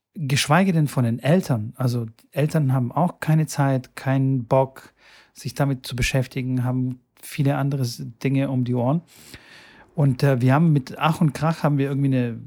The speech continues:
Mannschaft zusammengekriegt. Ich hab, weiß jetzt nicht, ob U fünfzehn, U zwölf oder was weiß ich. Und eigentlich sind genug Leute gemeldet, aber die kriegen nie die Mannschaft richtig zusammen.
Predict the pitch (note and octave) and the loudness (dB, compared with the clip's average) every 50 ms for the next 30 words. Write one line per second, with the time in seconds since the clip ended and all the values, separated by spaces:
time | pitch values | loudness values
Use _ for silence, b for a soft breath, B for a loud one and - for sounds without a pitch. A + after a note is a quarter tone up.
0 | B2+ C3+ C#3 C3 C3 - C3+ C3+ D3 F3 - F#3+ F3 - - E3+ D3+ F3 E3+ E3+ | -16 -16 -16 -14 -12 -8 -4 -2 -2 -2 -2 -2 -4 -4 -4 -4 -2 0 0 0
1 | D3 - - D3+ C#3+ - - - C3 - - - A#2 A#2+ A#2+ - - B2+ - B2+ | -2 -4 -6 -10 -10 -10 -12 -12 -12 -12 -10 -10 -8 -6 -6 -6 -8 -8 -6 -6
2 | A#2+ - B2+ A#2 - - D3 B2+ - - C#3 B2+ A#2+ - - C3 B2 B2+ B2+ B2+ | -6 -6 -8 -10 -8 -8 -8 -8 -6 -4 -4 -4 -4 -4 -4 -4 -4 -4 -4 -6
3 | B2 A#2+ - - - B2+ B2+ B2+ B2 - B2+ A#2+ A#2 B2 - - - - C3 - | -6 -8 -8 -8 -6 -4 -4 -4 -4 -6 -8 -8 -6 -8 -10 -10 -10 -10 -10 -10
4 | - _ _ _ _ _ _ _ _ _ _ _ _ _ _ _ _ _ _ _ | -12 _ _ _ _ _ _ _ _ _ _ _ _ _ _ _ _ _ _ _
5 | _ _ _ _ _ - B B B B B B B B B B B B B B | _ _ _ _ _ -20 B B B B B B B B B B B B B B
6 | _ _ - D#3 D3+ C3+ C3+ E3 G3 G3+ F#3+ - - D#3+ D#3+ C#3+ D3 E3+ E3 - | _ _ 0 2 2 4 4 4 6 6 4 4 4 2 4 4 4 4 4 4
7 | D3+ C#3 D3 E3 D#3+ G3 G3 E3+ - F3 E3+ F3 F#3 F#3 G3+ F#3 - - B2+ C3 | 2 4 4 4 2 2 0 0 0 0 2 2 2 2 0 -2 -2 -2 0 2
8 | B2+ C3 B2 - C3 - - C3+ B2+ D3 B2+ B2+ C3 C#3 D#3 F3+ G3 F#3 G#3 F3+ | 4 2 2 0 -4 -4 -4 -2 0 2 2 4 4 4 4 4 4 4 2 2
9 | F3 E3 E3+ - - F3+ - - - E3 - - - - E3+ E3+ D3+ | 4 2 2 0 -2 -6 -8 -10 -12 -14 -14 -16 -8 -4 -2 -2 -2